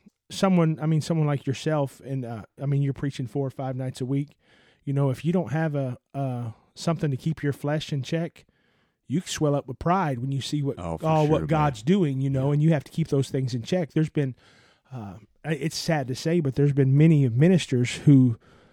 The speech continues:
Speaker 1: s-, operated in gifts and had great success in revivals and, and, and ministry that if you look back on 'em now,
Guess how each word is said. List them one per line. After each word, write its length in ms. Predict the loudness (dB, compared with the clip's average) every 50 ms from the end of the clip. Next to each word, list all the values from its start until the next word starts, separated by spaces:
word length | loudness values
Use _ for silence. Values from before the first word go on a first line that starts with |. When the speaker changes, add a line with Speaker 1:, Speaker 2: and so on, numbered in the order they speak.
| _ _
Speaker 1:
s-, 80 | -14 -4
operated 640 | 2 2 2 4 4 4 4 4 4 2 2 0 0
in 120 | 0 0 0
gifts 500 | 2 2 2 2 0 -2 -6 -10 -8 -6
and 280 | -6 -4 -4 -4 -6 -8 -8
had 300 | -6 -4 -2 -2 -4 0
great 260 | 0 0 0 0 -2
success 480 | -8 -12 -6 -2 -2 -2 -2 -2 -4
in 80 | -4 -4
revivals 720 | -2 -2 -2 -2 -2 -2 -2 -2 -2 -2 -2 -2 -4 -4
and, 240 | -4 -4 -4 -6 -6
and, 300 | -6 -4 -4 -4 -4 -4
and 180 | -4 -4 -2 0
ministry 560 | 0 0 0 -2 -2 -4 -2 -2 -2 -2 -4 -8 _ _ _ _ _ _ _ _
that 80 | -2 0
if 80 | 2
you 80 | 2 2
look 160 | 2 2 2
back 220 | 0 -2 -2 -2 -2
on 80 | -2
'em 100 | 0 0
now, 400 | 0 -2 -2 -2 -2 -2 -4 -6